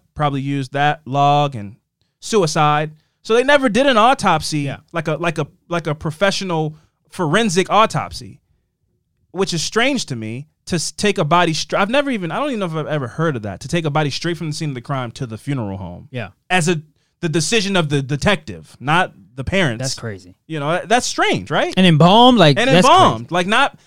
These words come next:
Speaker 1: you know, again, I'm not, like, a, I don't know, I watch, I watch some case files, I watch some Discovery Plus, great, that shit's great. And, you know, they have that wall with all those fridges, with all those bodies in it,
Speaker 2: Yeah.
Speaker 1: you know, and a lot of times they put them there until they can figure out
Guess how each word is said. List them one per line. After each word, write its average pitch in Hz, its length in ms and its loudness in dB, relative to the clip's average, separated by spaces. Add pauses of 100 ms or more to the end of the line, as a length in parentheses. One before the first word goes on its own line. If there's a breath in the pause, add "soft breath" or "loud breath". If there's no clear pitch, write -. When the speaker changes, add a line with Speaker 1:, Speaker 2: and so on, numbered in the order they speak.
(120)
Speaker 1:
you 226 140 -4
know, 214 140 4
again, 220 240 0
I'm 262 140 2
not, 285 260 2
like, 196 180 -2
a, 160 60 -2
I 135 400 -2
don't 220 140 -4
know, 202 100 -2
I 190 320 -4
watch, 208 460 -2
I 147 80 -4
watch 190 220 2
some 202 140 -6
case 214 260 0
files, 214 500 2
I 156 60 0
watch 175 320 0
some 170 280 -6
Discovery 165 400 -4
Plus, 170 360 0
great, 147 240 -4
that 147 100 -4
shit's - 240 -10
great. 143 300 -4 (360)
And, 196 200 0
you 262 60 -4
know, 240 80 0
they 247 120 2
have 240 180 -2
that 247 160 0
wall 285 320 4
with 165 120 -6
all 214 120 -4
those 240 180 -8
fridges, 247 400 -8
with 160 120 -10
all 233 100 -8
those 254 120 -8
bodies 277 360 -2
in 98 100 -10
it, 80 100 -12
Speaker 2:
Yeah. 139 120 0
Speaker 1:
you 190 60 -4
know, 226 160 2
and 220 100 0
a 208 40 2
lot 220 180 4
of 233 60 -4
times 220 240 -4
they 202 140 -2
put 214 240 0
them 208 160 -4
there 196 200 0
until 180 160 -4
they 175 100 2
can 160 120 -4
figure 165 340 -4
out 156 300 2